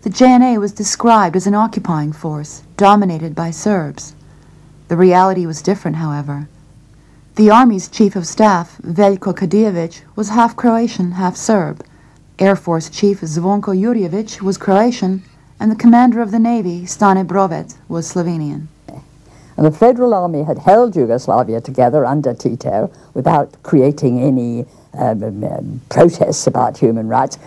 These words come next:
Speaker 2: Uh, Tito insisted on an ethnic balance, and, uh, in the localities it was, uh, composed of the people of that area.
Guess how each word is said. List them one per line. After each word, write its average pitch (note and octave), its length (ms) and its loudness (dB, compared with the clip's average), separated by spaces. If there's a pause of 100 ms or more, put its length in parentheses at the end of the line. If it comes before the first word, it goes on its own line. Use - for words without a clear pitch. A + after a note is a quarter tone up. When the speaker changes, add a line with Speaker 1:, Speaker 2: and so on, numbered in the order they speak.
(120)
Speaker 2:
Uh, - 360 -12
Tito A#2+ 320 0
insisted A2 560 0
on A2 180 0
an G#2+ 100 -6
ethnic A#2 460 -4 (220)
balance, D3+ 880 0 (160)
and, D#3+ 520 0
uh, B2+ 320 -2
in E3 260 2
the C#3 100 0
localities A#2+ 880 -2
it - 320 -2
was, D#3+ 320 2
uh, - 260 -8
composed E3+ 640 2
of - 300 0
the F#3 440 2 (240)
people G3+ 320 2
of G3 60 0
that G3+ 240 0
area. A3+ 460 0